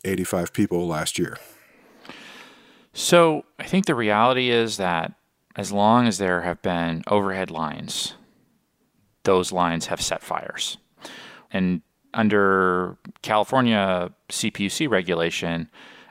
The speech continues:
Speaker 2: our utilities have to report on an annual basis any ignitions that occur and their cause. And so we have good statistics on this. And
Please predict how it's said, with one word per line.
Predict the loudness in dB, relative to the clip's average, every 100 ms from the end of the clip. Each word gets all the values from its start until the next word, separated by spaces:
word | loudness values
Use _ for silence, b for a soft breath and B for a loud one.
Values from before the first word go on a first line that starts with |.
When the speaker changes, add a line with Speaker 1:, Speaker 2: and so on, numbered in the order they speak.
| -2
Speaker 2:
our | 0
utilities | 0 -2 -2 -2 -4 -4
have | -4 -4
to | -6
report | -10 -10 -8 0 2 2 0
on | -2 0
an |
annual | 0 0 -2 -2
basis | -2 -2 -4 -8 -6
any | -4 -4 -4
ignitions | -4 -2 -4 -6
that | -10
occur | -10 -6 -6
and | -4
their | -6
cause. | -6 -2 0 0 -2 -10
And | -6
so | -6
we | -4
have | -6 -6 -2
good | -2
statistics | -2 -6 -8 -8 -10 -8
on | -6
this. | -4 -4 -2
And | -2